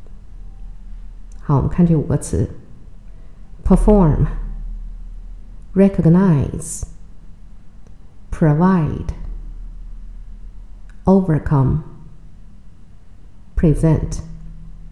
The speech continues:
好，我们一个一个来看。First one, perform。动词，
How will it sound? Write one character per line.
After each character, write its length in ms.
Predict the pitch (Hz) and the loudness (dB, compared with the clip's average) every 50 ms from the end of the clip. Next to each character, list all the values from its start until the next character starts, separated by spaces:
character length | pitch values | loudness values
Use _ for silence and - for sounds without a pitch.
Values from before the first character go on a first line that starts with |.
| - - - - - - - - - - - - - - - - - - - - - - | -18 -18 -18 -18 -18 -18 -18 -18 -18 -18 -18 -16 -16 -16 -16 -16 -18 -18 -18 -18 -18 -4
好， 140 | - 165 | 0 4
我 40 | 156 | 4
们 140 | 156 151 147 | 6 6 4
一 40 | 147 | 4
个 100 | 180 165 | 4 2
一 60 | 151 | 4
个 80 | 156 147 | 4 4
来 120 | 143 127 | 2 2
看。 260 | - - - - - - - - - - - - - - - - - - - - - - - - - - - - - - - - - - - - - - - - - - - - - - - - - - - - - - - - - - - - - - - - - - - - - - - - - - - - | 0 -2 -4 -4 -4 -4 -6 -10 -12 -14 -14 -14 -14 -14 -14 -14 -16 -16 -14 -16 -16 -16 -16 -16 -16 -16 -16 -16 -16 -16 -16 -16 -18 -18 -18 -18 -18 -18 -18 -18 -16 -14 -12 -12 -12 -12 -14 -14 -14 -14 -14 -14 -14 -14 -14 -14 -14 -14 -14 -14 -14 -16 -16 -16 -16 -16 -16 -18 -18 -18 -18 -18 -16 -16 -6 2
First 220 | - 180 175 - | 2 2 2 4
one, 240 | - 185 190 220 269 - - - - - - - - - - - | 2 4 4 4 4 2 -4 -10 -14 -14 -14 -14 -16 -8 0 2
perform。 580 | - 170 - - 185 180 156 139 - - - - - - - - - - - - - - - - - - - - - - - - - - - - - - - - - - - - | 4 4 6 6 6 6 6 4 4 2 0 -2 -2 -6 -10 -10 -12 -12 -12 -12 -14 -14 -14 -14 -14 -14 -14 -14 -14 -14 -14 -16 -16 -16 -16 -16 -16 -16 -14 -14 -14 -12 -2 2
动 180 | - 262 226 202 | 6 8 8 6
词， 340 | - - - 143 127 - | 6 4 4 4 4 2